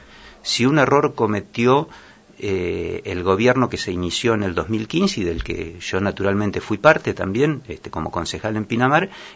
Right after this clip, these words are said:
es no haberle dicho a la gente toda la verdad de la profundidad de la crisis, eh, en la que se asumía.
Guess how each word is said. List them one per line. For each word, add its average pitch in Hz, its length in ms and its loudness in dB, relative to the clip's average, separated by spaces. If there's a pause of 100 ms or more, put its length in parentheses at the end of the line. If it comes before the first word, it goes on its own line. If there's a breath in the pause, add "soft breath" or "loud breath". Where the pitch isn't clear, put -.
es - 240 -4
no 117 160 4
haberle 147 340 4
dicho 139 280 0
a - 20 4
la 113 80 4
gente 147 440 0
toda 143 420 0
la 135 100 4
verdad 107 380 2
de 143 80 -2
la 104 140 0
profundidad 92 440 2
de 117 60 4
la 98 160 2
crisis, 127 540 -4 (360 loud breath)
eh, 80 600 -4
en 107 180 0
la 95 100 -2
que 90 80 -6
se - 140 -8
asumía. 82 540 -6